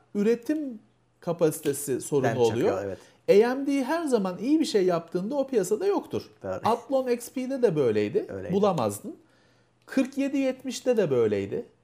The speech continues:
Speaker 1: Mesela bunlar hep güzel şeyler. A M D'nin alınacak şeyleri
Speaker 2: Şu anda
Speaker 1: hiç
Speaker 2: yetmiş dokuz
Speaker 1: bulamadın.
Speaker 2: serisi de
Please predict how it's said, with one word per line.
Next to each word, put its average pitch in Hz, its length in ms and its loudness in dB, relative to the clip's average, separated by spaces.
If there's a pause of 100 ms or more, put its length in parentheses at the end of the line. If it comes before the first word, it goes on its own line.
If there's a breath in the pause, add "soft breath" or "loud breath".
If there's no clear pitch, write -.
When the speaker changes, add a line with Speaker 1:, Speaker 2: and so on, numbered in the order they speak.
(180)
Speaker 1:
Mesela - 300 -4
bunlar 208 280 -2
hep 311 180 -4 (140)
güzel 220 360 2
şeyler. 120 540 2
A 165 60 0
M 165 100 -4
D'nin 175 240 -4
alınacak 175 580 0
şeyleri 117 340 -2
Speaker 2:
Şu 135 100 0
anda 123 220 0
Speaker 1:
hiç 127 60 6
Speaker 2:
yetmiş 277 220 2
dokuz 302 100 6
Speaker 1:
bulamadın. 160 300 2
Speaker 2:
serisi 123 520 -2
de 120 260 2